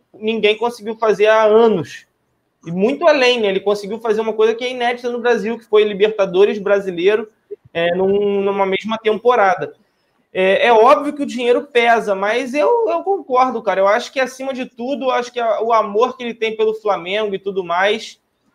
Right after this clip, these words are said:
eu acho que poderia ser um fator crucial aí pra ele poder continuar não visando tanto dinheiro. Mas é claro que isso acaba pesando no final das contas, né?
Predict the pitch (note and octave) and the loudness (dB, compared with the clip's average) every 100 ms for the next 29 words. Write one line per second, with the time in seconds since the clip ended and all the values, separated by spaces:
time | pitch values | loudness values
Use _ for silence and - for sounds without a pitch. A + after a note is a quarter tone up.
0 | _ - F3+ G3 - A3 G#3 G#3+ G#3+ A3 | _ 0 0 0 -2 0 2 2 2 0
1 | A3 A3+ A3 G#3+ G#3+ A3 G#3+ G#3+ - G3 | -2 -2 -2 0 -2 -2 -8 -8 0 2
2 | G#3 F#3+ G3 G#3 G3+ G3+ G3 G3+ G3+ G3 | 2 2 -2 2 4 6 4 2 0 -2
3 | F#3+ G3+ G3+ G3+ F#3 F3 F3+ F3+ - - | -2 -4 -8 -8 -6 -2 -2 -4 -10 -20
4 | - F3+ F3 F#3 G#3 A3 G#3 G3+ G#3 - | -20 -16 -6 0 0 0 -2 -2 -2 -2
5 | G3+ G#3+ A3 G3 A3+ A3 F#3 D#3+ - A#3 | -2 -4 -8 -10 -4 0 0 0 -10 -12
6 | - - B3 B3+ A3+ A3+ A3+ - A#3 A3+ | -10 -6 -4 -2 2 2 2 -2 -4 0
7 | A3 A3+ A#3 A3 G#3+ G#3+ G#3+ G#3+ G#3 G#3 | 0 2 2 2 2 0 -2 -2 0 -2
8 | - E3 D#3+ D3 D3+ | -4 -8 -8 -10 -16